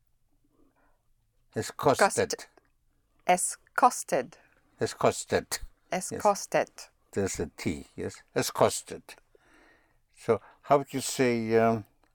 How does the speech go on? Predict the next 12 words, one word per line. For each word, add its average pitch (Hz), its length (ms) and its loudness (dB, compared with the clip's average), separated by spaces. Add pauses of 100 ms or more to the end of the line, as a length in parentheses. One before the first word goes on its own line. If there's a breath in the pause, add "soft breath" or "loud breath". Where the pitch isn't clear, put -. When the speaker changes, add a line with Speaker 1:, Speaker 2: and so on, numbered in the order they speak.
(1200)
Speaker 1:
"I 135 80 8
want 143 300 4
to 147 80 -2
know 131 200 4
how 131 100 0
much 131 240 2
it 120 140 -4
costs"? - 800 -4 (2000)
I 107 60 4
want 101 300 2
to 104 80 -4
know. 104 360 0